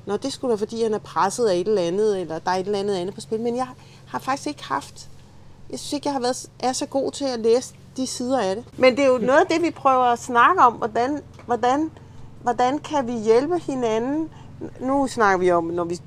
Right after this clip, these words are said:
er ude blandt andre mennesker, hvordan kan vi så hjælpe hinanden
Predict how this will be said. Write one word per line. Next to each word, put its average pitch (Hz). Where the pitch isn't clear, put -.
er 180
ude 220
blandt 190
andre 196
mennesker, 208
hvordan 254
kan 320
vi 294
så 285
hjælpe 254
hinanden 254